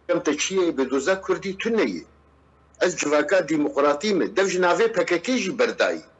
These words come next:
Û yek daxuyanî bi navê P K K nema derdixe. Bi navê civaka,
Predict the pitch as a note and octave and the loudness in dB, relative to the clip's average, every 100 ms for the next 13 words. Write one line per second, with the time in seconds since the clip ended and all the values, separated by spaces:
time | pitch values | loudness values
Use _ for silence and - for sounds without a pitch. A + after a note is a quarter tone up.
0 | _ _ _ - F3 G#3+ F3+ E3 E3 E3+ | _ _ _ -4 0 2 2 2 2 2
1 | G#3+ F#3 E3 G3+ F#3 D#3 D#3 G3 F#3+ G#3+ | 2 2 2 2 0 -2 -2 0 0 0
2 | G#3+ - A2+ F#2 - - _ _ _ E3+ | 0 0 0 -2 -8 -12 _ _ _ -2
3 | D#3 C#3+ D#3 D#3 - - _ - C#3 D3+ | 0 2 2 0 -2 -16 _ -4 0 2
4 | D#3 D3+ C#3+ | 2 2 2